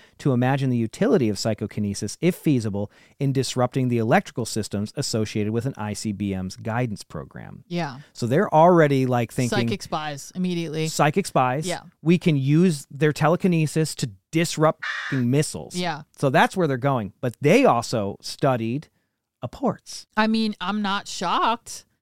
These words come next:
Speaker 1: Welk claims, based on many Soviet sources, that the so-called apport technique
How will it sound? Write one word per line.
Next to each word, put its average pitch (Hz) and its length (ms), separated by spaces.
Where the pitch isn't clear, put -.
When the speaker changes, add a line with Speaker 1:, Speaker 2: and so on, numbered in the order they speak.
Speaker 1:
Welk 160 360
claims, 123 580
based 139 400
on 135 160
many 156 220
Soviet 156 560
sources, 107 640
that 123 120
the 120 80
so-called 147 640
apport - 520
technique 98 480